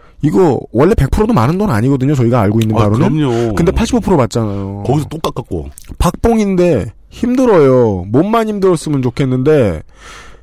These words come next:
Speaker 1: 회사가 예쁘게 굴러가지도 않아요. 얼마나 힘들겠습니까? 이런 힘든 일은요. 지금 저희들이 뭔가 말씀드렸고 앞으로 대의원총회가 남아있다고도 얘기 드렸는데 지금부터도요. 힘든 게 시작입니다. 서막이에요. 서막.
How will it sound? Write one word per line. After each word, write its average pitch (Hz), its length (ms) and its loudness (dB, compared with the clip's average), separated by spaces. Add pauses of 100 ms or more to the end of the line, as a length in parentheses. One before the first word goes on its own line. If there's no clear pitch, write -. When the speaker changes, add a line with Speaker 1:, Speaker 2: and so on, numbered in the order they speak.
(560)
Speaker 1:
회사가 220 420 2
예쁘게 170 340 2
굴러가지도 156 560 2
않아요. 110 200 -2
얼마나 208 300 2
힘들겠습니까? 139 600 -2 (680)
이런 196 260 2
힘든 196 300 0
일은요. 143 500 0 (460)
지금 170 400 0
저희들이 170 340 2
뭔가 160 300 2
말씀드렸고 143 580 0
앞으로 143 220 0
대의원총회가 160 500 2
남아있다고도 139 600 2
얘기 117 180 2
드렸는데 113 840 0 (440)
지금부터도요. 160 1000 2
힘든 208 300 -2
게 208 80 2
시작입니다. 185 560 0
서막이에요. 190 420 0
서막. 123 720 0